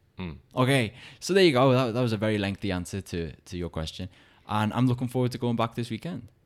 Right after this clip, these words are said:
Speaker 1: And who are you backing? Like, who you think you're going to win?
Speaker 2: I think it'll probably be Pegasus.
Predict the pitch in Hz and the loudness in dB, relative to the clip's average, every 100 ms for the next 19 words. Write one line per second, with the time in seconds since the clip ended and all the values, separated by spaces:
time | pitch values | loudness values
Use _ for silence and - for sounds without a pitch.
0 | - 110 123 135 135 - - 82 - 90 | -4 -2 0 0 -2 -2 -4 -8 -6 -4
1 | 90 - - - - 110 104 104 101 - | -4 -6 -20 -20 -6 -6 -4 -6 -6 -6
2 | 95 95 117 156 _ 143 170 147 127 117 | -6 -6 -8 -10 _ 0 2 2 2 0
3 | 104 95 95 101 107 117 117 | 0 -4 -4 -4 -4 -6 -8